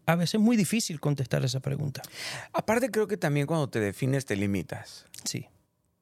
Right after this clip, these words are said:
Speaker 2: Porque quedas encerrado de alguna u otra forma
Speaker 1: Totalmente.
Speaker 2: en la caja de un, de un oficio.
Speaker 1: Mm.
Speaker 2: Eh, y creo que sería una insensatez para alguien que tiene múltiples talentos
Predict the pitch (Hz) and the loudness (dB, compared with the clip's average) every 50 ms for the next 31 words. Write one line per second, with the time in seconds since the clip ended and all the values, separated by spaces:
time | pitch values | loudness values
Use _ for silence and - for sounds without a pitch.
0 | _ _ - - - - 139 110 113 120 - 143 135 131 131 120 131 123 117 - | _ _ -18 -6 0 0 0 0 0 -2 2 2 2 2 2 0 -2 -2 -2 -4
1 | 117 107 - 113 117 120 120 123 127 131 131 - - - - - 117 117 117 120 | -4 0 2 2 4 4 2 2 0 -2 -2 -4 -6 -10 -6 -2 -2 0 0 0
2 | 127 123 120 120 117 - 127 123 117 - 127 127 123 120 120 143 135 143 143 139 | 0 0 0 0 0 0 -2 -4 -2 -2 -2 0 2 4 4 4 4 2 2 0
3 | 165 147 151 151 143 143 143 143 147 143 131 - 127 127 127 120 113 - - 147 | 0 2 2 2 2 2 0 0 0 -2 0 2 4 4 4 4 2 2 2 2
4 | 131 131 - 151 139 131 120 110 110 120 120 123 123 123 123 120 120 120 110 104 | 2 2 2 0 0 2 0 0 0 0 0 0 0 0 0 0 0 0 0 -2
5 | 101 90 - 92 110 104 _ _ _ _ _ _ _ _ _ _ _ _ _ _ | -2 -4 -4 -6 -10 -12 _ _ _ _ _ _ _ _ _ _ _ _ _ _
6 | _ - - 135 147 151 147 131 - - 165 175 170 - - 120 117 - 110 117 | _ 0 2 4 4 4 2 2 0 0 0 0 0 0 -2 -4 -4 -4 -6 -8
7 | - _ _ _ _ - 143 139 139 135 123 120 - _ _ _ - - - 123 | -10 _ _ _ _ 0 2 2 2 2 0 -2 -6 _ _ _ -12 -4 0 0
8 | 120 127 127 127 120 113 107 104 - - - - _ _ _ _ _ _ _ - | 2 2 4 2 2 2 0 -2 -4 -6 -10 -20 _ _ _ _ _ _ _ -8
9 | 247 254 117 - - 165 147 147 139 127 - 156 147 139 139 - 123 - 147 127 | -4 -4 -4 -2 2 2 4 4 2 2 0 2 2 2 0 0 -4 -2 0 2
10 | 127 131 135 135 135 131 - 135 120 117 110 - 117 113 - 151 147 139 127 123 | 2 2 2 2 2 2 0 -2 -2 -2 0 0 -2 0 2 2 2 2 2 0
11 | 120 - - - - _ _ _ _ _ _ _ _ - 123 117 117 120 123 127 | -4 -6 -10 -14 -16 _ _ _ _ _ _ _ _ 4 4 6 4 2 0 -2
12 | 131 113 - - - 117 117 120 123 123 120 110 - 120 104 117 113 104 - 120 | -4 -4 -4 -2 -2 0 0 0 0 0 -2 -2 -4 -4 -2 -2 -2 0 0 0
13 | 117 123 127 123 110 - - 127 120 120 - - | 2 2 0 -2 -2 -4 -4 -4 -4 -4 -6 -12